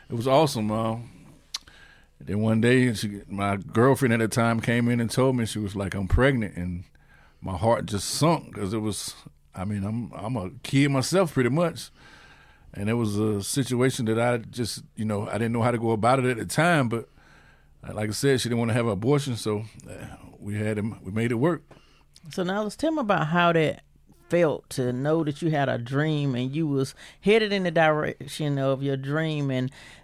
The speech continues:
Speaker 2: you had the newspaper people looking at you from all over colleges, uh, just like this picture, um, that we always look at where it talks about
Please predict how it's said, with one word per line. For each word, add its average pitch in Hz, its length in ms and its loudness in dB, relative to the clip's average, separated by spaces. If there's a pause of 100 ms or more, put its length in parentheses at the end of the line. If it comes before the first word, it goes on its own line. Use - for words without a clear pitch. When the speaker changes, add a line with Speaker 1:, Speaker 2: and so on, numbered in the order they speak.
(120)
Speaker 2:
you 156 140 4
had 160 300 6
the 147 60 2
newspaper 170 800 2
people 151 680 -4
looking 160 340 -2
at 151 200 -2
you 160 80 0
from 143 220 -2
all 139 440 4
over 131 400 0
colleges, 139 840 2 (280)
uh, 139 280 4
just 170 240 2
like 180 140 4
this 170 140 0
picture, 165 540 -2 (100)
um, 143 220 2
that 139 200 4
we 156 160 2
always 147 420 2
look 156 200 0
at 143 200 4
where 143 160 2
it - 80 -8
talks 135 280 0
about 139 300 2